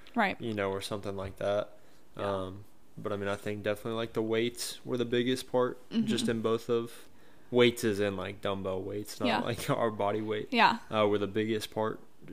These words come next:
Speaker 2: you know, influencing our preparation, I guess. You
Speaker 1: Mm-hmm.
Speaker 2: know, just chasing getting stronger more than
Speaker 1: Mm-hmm.
Speaker 2: anything else.
Speaker 1: Yeah.
Speaker 2: Which I think played a big part in just,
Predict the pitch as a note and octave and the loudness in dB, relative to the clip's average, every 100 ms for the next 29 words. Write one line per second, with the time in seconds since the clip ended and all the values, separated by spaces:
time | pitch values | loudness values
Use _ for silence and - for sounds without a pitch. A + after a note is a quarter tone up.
0 | - B2+ A#2 G#2+ A#2+ A2+ A#2 A#2+ A#2 - | -10 -6 -4 -2 -2 -2 2 2 0 -2
1 | A#2+ A#2+ A#2 A#2 - - - - - - | -4 -2 -4 -4 -8 -14 -16 -16 -16 -16
2 | - - - - - C#3+ - A#2 G#2+ G#2+ | -16 -18 -18 -16 -16 -14 -2 0 2 0
3 | G#2+ - G#2+ A2 A2 - - B3 A3+ A3 | -2 -4 -4 -4 -4 -6 -2 2 2 2
4 | G#2 G2 G2+ G#2 - - - - - - | -2 -6 -8 -10 -10 -14 -16 -18 -18 -18
5 | - - - - - A2+ - G#2+ G#2 G2+ | -18 -18 -16 -6 0 0 0 -4 -2 -2
6 | G2+ G2+ - G#2 A2 G#2+ G#2 - - - | -2 -6 -2 -2 -2 -6 -8 -12 -12 -2
7 | B2 A#2 A2 A2 G#2+ A2+ A2+ A#2 A#2+ - | 2 2 2 -2 -4 -6 -6 -6 -8 -12
8 | - A3+ A3+ - - A#2 A2+ G#2+ A2 G#2 | -4 0 0 -2 -12 -8 -6 -4 -6 -4
9 | A2 A2 A#2 A2+ - A2+ A#2 A#2 A#2 A#2 | -4 -2 -2 -4 -4 -4 -4 -8 -8 -8